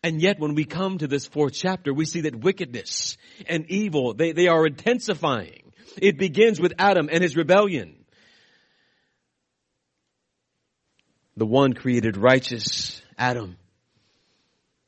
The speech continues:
And from Adam, the escalation of evil is intensified. At the, at the slaying of his brother Abel, Cain's slaying of his brother Abel.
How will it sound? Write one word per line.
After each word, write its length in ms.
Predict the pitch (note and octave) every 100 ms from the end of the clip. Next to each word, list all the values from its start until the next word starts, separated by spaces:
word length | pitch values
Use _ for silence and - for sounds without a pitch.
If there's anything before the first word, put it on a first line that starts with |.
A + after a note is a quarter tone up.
| _ _ _ _ _ _ _ _ _ _ _ _ _ -
And 140 | C3
from 340 | A#2+ D#3+ C#3+ -
Adam, 580 | D3 E3+ D#3 A2 F#2+ E2
the 140 | F#2+ C3+
escalation 560 | D3+ - C#3+ D3 C#3+
of 120 | C3+ A2+
evil 340 | D3 D3+ C3+
is 120 | A#2+
intensified. 760 | A#2 A2+ - E3+ - B2 - - - _ _ _ _ _ _ _ _ _
At 120 | E3+ -
the, 120 | C#3+ - -
at 180 | D#3 -
the 240 | C#3 A#2+ -
slaying 680 | - - - F3 F#3 F3+ D3
of 100 | C#3
his 180 | C#3+ A2+
brother 320 | D#3+ E3 D3
Abel, 320 | C#3 F#3 D#3 B2+
Cain's 340 | D#3+ E3 C#3+
slaying 400 | - F#3 F3+ D3+
of 100 | C#3
his 120 | C3
brother 240 | G#2 C3 C3
Abel. 460 | D#3 E3 D#3+ A#2